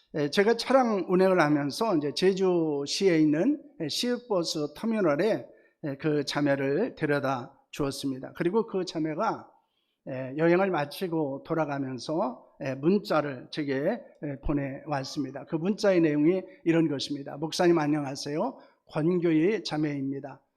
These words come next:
목사님 덕분에 안전하고 즐겁게 여행 잘하고 제주 공항에 도착했습니다. 주일에 설교 시간에 말씀해 주신 거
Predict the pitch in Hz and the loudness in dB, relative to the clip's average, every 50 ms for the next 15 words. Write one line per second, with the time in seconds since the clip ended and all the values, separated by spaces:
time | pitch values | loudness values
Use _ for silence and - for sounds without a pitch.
0 | _ _ _ _ _ - 165 160 143 - 226 240 233 196 180 - - 175 160 160 | _ _ _ _ _ -4 -2 -2 0 2 2 2 4 2 2 2 2 2 2 4
1 | 160 190 226 - 160 156 156 180 180 180 170 165 156 156 151 - - 151 143 143 | 2 2 0 0 0 2 2 2 4 4 4 2 2 0 -2 -4 -4 -6 -4 -4
2 | 143 139 - - 151 156 170 190 202 - - - 160 151 160 165 165 190 214 208 | -6 -8 -8 -6 -4 -2 0 0 -2 -2 -4 -4 -2 0 2 2 2 2 0 -2
3 | 202 196 - - - 139 135 135 135 131 143 151 165 208 254 247 - - - _ | -4 -6 -8 -8 -8 -8 -8 -8 -8 -6 -4 -2 0 0 0 -2 -6 -14 -20 _
4 | _ _ - 160 147 135 139 143 139 - - 160 156 156 151 151 151 156 180 214 | _ _ -6 -4 -4 -4 -4 -8 -6 -2 0 2 2 2 2 2 2 2 0 0
5 | - - - - 156 151 156 147 139 135 135 131 - 151 156 135 139 - - - | -2 -6 -6 -6 -6 -4 -4 -6 -6 -6 -8 -8 -8 -8 -8 -8 -8 -12 -16 -18
6 | _ _ _ _ _ _ _ - - 196 202 233 254 240 - - 233 226 233 233 | _ _ _ _ _ _ _ -2 0 4 6 6 4 4 2 -2 -2 0 2 0
7 | 202 - - 165 160 156 160 160 190 220 202 - 156 151 156 151 - - 180 175 | 0 0 -2 -2 0 0 0 2 0 0 0 0 -2 -2 -2 -2 -2 0 0 2
8 | 160 156 151 - 156 151 143 143 151 175 220 226 | 2 0 0 -2 -4 -2 -2 0 0 0 0 -2